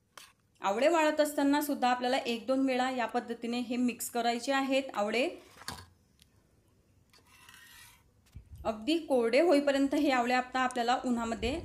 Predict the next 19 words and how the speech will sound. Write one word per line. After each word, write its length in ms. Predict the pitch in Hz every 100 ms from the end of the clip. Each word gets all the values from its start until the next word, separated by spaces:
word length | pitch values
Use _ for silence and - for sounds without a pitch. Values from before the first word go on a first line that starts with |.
| -
असेच 340 | 220 - 285 311
ठेवायचे 380 | 294 247 240 262
आहे 280 | 269 277 277
आणि 240 | - 220
वाळू 280 | 262 202 208
द्यायचे 340 | 254 262 254
आहे. 320 | 277 277 277 330 381 - - _ - - - - - - - _ - - _ _ _ _ - - - - - - - - - - - - - - - - - - - - - -
आज 220 | 208 269
या 100 | 320
आवळ्यांना 380 | 311 294 294 285
इथे 240 | 285 294 294 285
तिसरा 320 | 254 254 254
दिवस 320 | 302 285 294
आहे, 280 | 294 302 294
तर 140 | 302 240 -
तुम्ही 180 | 240 240
इथे 120 | 254
बघू 260 | 233 233 302
शकता 440 | 311 - 247 262